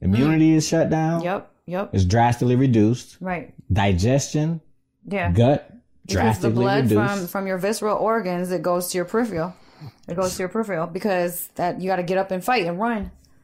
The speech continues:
Speaker 2: So more
Speaker 1: And
Speaker 2: power.
Speaker 1: so people think that after they go through those events that the body just regulates on
Speaker 2: Mm.
Speaker 1: its own.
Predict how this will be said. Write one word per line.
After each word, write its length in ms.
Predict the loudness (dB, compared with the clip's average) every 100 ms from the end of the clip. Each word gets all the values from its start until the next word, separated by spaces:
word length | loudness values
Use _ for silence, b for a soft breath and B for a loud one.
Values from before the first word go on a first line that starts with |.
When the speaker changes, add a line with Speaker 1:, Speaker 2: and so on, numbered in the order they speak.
| b b -18
Speaker 2:
So 280 | -6 -4 -4
more 200 | -4 0
Speaker 1:
And 100 | 2
Speaker 2:
power. 320 | 0 -2 -4
Speaker 1:
so 220 | -2 -2
people 340 | 2 0 2 -2
think 280 | 0 0
that 160 | 0 2
after 260 | 0 0 0
they 160 | 0
go 220 | 2 2
through 160 | 2 2
those 260 | 2 2 2
events 440 | 0 0 -2 -2
that 180 | -2 -2
the 80 | 0
body 380 | 0 2 2 0
just 200 | -2 0
regulates 640 | 0 0 -4 -6 -12 -8
on 160 | -4 -4
Speaker 2:
Mm. 20 |
Speaker 1:
its 120 | -2 -4
own. 320 | -4 -6